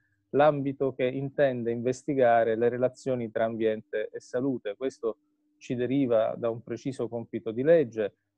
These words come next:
la, la legge istitutiva, la centotrentadue del duemilasedici, articolo uno, paragrafo uno, ma, eh, direi che è una relazione, quella tra ambiente e salute, sulla quale abbiamo puntato già da tempo la nostra attenzione, ma che nell'ultimo periodo è diventata ancora più urgente da investigare, sia nella sua dimensione più complessiva, direi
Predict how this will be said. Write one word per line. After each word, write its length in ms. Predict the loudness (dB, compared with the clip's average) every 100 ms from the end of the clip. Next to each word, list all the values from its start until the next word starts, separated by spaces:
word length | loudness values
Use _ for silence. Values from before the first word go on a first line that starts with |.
| _
la, 320 | 0 2 2
la 100 | 0
legge 380 | -2 -4 -4 -4
istitutiva, 640 | -6 -12 -16 -6 -2 0
la 100 | -2
centotrentadue 800 | -4 -10 -8 -8 -8 -4 -4 -2
del 180 | -4 -6
duemilasedici, 800 | -6 -6 -4 -2 0 0 -2 -4
articolo 480 | -6 -6 -6 -4 -4
uno, 300 | -6 -8 -6
paragrafo 580 | 0 2 2 -2 -4 -2
uno, 220 | -2 -6 -2
ma, 220 | 0 0 -4 _ _ _ -2
eh, 300 | 4 4 4
direi 400 | 2 4 6 6
che 220 | 4 4
è 20 | 4
una 220 | 2 2
relazione, 760 | 2 0 -2 2 4 4 2
quella 280 | -2 0 0
tra 120 | 0
ambiente 420 | -4 -2 -2 -2
e 40 | -10
salute, 520 | -4 -2 -2 -2 -4
sulla 260 | -4 -6 0
quale 220 | 2 2
abbiamo 440 | 2 -2 -2 -6 -12
puntato 440 | -4 2 2 0
già 140 | -6
da 100 | -6
tempo 360 | 0 0 0 -2
la 80 | -2
nostra 320 | -4 -10 -12
attenzione, 520 | -12 -10 -6 0 0
ma 140 | 0 -6
che 100 | -6
nell'ultimo 480 | -4 -4 -4 -8 -6
periodo 360 | -4 0 0
è 20 |
diventata 720 | -2 -4 -8 -6 2 4 4
ancora 360 | 0 -2 2 2
più 200 | 2 -6
urgente 440 | -6 -2 -2 0
da 100 | -2
investigare, 800 | -2 -4 -8 -6 2 4 6 2
sia 200 | -2 0
nella 200 | 0 2
sua 160 | 0 0
dimensione 560 | -2 -4 -8 -6 -6 -4
più 180 | -6 -6
complessiva, 680 | -6 -6 -8 -8 -4 -2
direi 360 | 0 0 0 -2